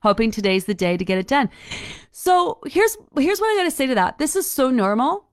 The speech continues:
This is so normal. What are you struggling with? Because that is where the answer is. It's not in the food.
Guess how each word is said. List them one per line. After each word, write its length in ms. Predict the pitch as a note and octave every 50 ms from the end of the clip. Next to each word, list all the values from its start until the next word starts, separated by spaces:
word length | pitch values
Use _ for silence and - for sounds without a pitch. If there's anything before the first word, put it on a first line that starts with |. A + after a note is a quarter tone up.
| _
This 180 | - D4+ D4 -
is 100 | E4 D4
so 200 | - - E4 D#4
normal. 360 | C#4 C4 B3+ B3+ A#3 G3 G3
What 200 | G3 G3+ B3 B3+
are 40 | D4
you 120 | D#4 F4+
struggling 520 | D#4+ - - C4+ B3 A#3 A3+ B3+ A#3+ A3+ G#3
with? 200 | F3 C3 A2+ -
Because 300 | - A3 - A#3 A3+ G3+ - -
that 240 | A#3+ A3+ A3+ A#3+ C4
is 160 | C4+ - -
where 160 | A3+ A3+ A3
the 160 | G3+ G#3+ F3+
answer 340 | E3+ F3+ F3+ F#3 - - F#3
is. 280 | - - C#3+ C3 - -
It's 180 | G#3 - -
not 180 | A#3 A3+ A3+ A#3
in 120 | B3 A#3+
the 80 | A#3+ A3+
food. 380 | - - G3+ F3+ D#3+ D3+ E3